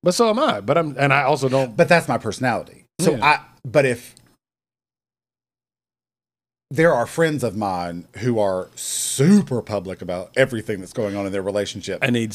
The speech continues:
Speaker 1: they need several seats. I don't know who you're talking about, but just
Speaker 2: No,
Speaker 1: in
Speaker 2: no, no. I, I
Speaker 1: general.
Speaker 2: mean, just, uh, there's, they, there, there's a, they don't, I, I, it, for them,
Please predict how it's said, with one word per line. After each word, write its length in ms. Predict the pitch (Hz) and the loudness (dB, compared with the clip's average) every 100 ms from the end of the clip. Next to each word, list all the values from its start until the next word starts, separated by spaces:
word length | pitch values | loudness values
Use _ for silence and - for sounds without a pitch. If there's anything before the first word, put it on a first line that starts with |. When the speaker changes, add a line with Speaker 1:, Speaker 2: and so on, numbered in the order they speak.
| - - | -10 -4
Speaker 1:
they 140 | 131 143 | 2 2
need 160 | 127 | 2
several 320 | 113 127 104 | 0 -2 -2
seats. 400 | 98 98 85 - - - - - - - | -8 -10 -12 -18 -18 -20 -16 -10 -8 0
I 80 | 165 | 2
don't 80 | 160 | 2
know 60 | |
who 60 | 143 | -2
you're 80 | 127 | 0
talking 200 | 120 101 | 0 -2
about, 180 | 98 | -6
but 80 | 113 | -4
just 200 | 120 135 | 2 4
Speaker 2:
No, 60 | 226 | 6
Speaker 1:
in 60 | 214 | 6
Speaker 2:
no, 60 | |
no. 60 | 165 | 4
I, 60 | |
I 40 | 123 165 | 4 4
Speaker 1:
general. 140 | 170 185 | 4 2
Speaker 2:
mean, 140 | 165 | 2
just, 260 | 175 - - | 2 0 0
uh, 180 | - 214 | -2 -2
there's, 380 | 175 190 180 - | 0 2 2 -2
they, 400 | - 208 151 180 | -6 -8 0 0
there, 380 | 196 147 175 180 - | 0 0 2 2 -2
there's 400 | 143 170 170 147 | -2 2 2 2
a, 380 | 139 139 131 127 | 2 2 0 -2
they 180 | 131 | 0
don't, 160 | 143 127 - | 0 -2 -8
I, 60 | 135 | -8
I, 300 | - 147 247 - - | -6 -6 -8 -14 -16
it, 240 | - 226 139 | -10 -8 -4
for 180 | 165 151 | -2 0
them, 680 | 123 214 151 110 101 117 | 2 2 2 0 -2 -8